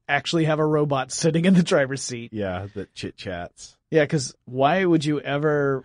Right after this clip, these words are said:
Speaker 1: want to have a driverless <laughs> car that actually allows you to sit in any seat in <laughs> the, the vehicle?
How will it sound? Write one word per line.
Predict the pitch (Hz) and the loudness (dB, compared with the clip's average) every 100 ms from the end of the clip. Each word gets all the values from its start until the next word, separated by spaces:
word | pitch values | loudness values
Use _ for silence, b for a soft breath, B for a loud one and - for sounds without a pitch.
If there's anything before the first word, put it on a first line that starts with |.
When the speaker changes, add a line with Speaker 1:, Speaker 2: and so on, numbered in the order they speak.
| 151 | -8
Speaker 1:
want | 135 143 147 | -4 -4 -4
to | 143 | -4
have | 143 135 135 | -2 -2 -2
a | 131 | -4
driverless | 131 131 143 147 143 135 - | -2 0 0 0 -2 -4 -4
<laughs> | |
car | 143 135 135 127 - | 0 0 0 -2 -6
that | 135 123 - | -6 -8 -6
actually | 131 - 147 135 | -10 -6 -4 -4
allows | 131 131 127 127 | -4 -6 -6 -6
you | 127 | -8
to | 123 | -8
sit | - 165 | -6 -6
in | 147 135 | -6 -10
any | 170 202 135 | -4 -4 -4
seat | - 110 - - | -8 -12 -16 -8
in | 135 | 0
<laughs> | |
the, | 160 120 - - | 2 6 8 8
the | 208 170 | 6 2
vehicle? | 156 208 147 135 143 131 | 6 6 4 -2 -4 -6